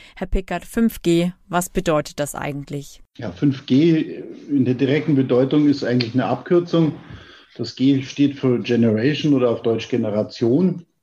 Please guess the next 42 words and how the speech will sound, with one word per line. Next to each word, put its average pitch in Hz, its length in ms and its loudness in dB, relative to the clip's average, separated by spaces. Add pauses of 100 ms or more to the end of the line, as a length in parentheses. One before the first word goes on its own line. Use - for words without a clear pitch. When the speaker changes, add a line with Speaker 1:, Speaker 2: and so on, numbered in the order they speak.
Speaker 2:
Die 127 100 2
einzelnen 131 460 2
Mobilfunkstandards 131 1080 0
wurden 123 260 0
einfach 113 340 -6
durchnummeriert. 110 920 -2
Von 110 160 -6
eins 131 460 -2
bis - 420 -4
fünf 170 400 0
und 147 300 0
über 139 180 -2
sechste 123 380 -6
reden 101 180 -8
wir 107 120 -4
jetzt 104 240 -8
auch 101 140 -12
schon 104 180 -6
ein 95 40 -4
bisschen. 90 380 -12 (260)
Speaker 1:
Und 185 360 0
in 175 160 -2
diesem 185 220 -2
Sommer 208 360 0
soll 180 240 -2
ja 175 220 2 (240)
das 170 160 -2
drei 165 200 0
G 175 200 0
Netz 156 240 -4
abgeschalten 147 680 -6
werden. 143 480 -6
Was 185 200 -2
bedeutet 180 480 0
das 151 160 0
für 127 160 -2
uns? 156 260 -4
Wird 175 140 -2
dann 175 140 0
das 160 180 -6
Netz 160 240 -4
schlechter? 220 560 -4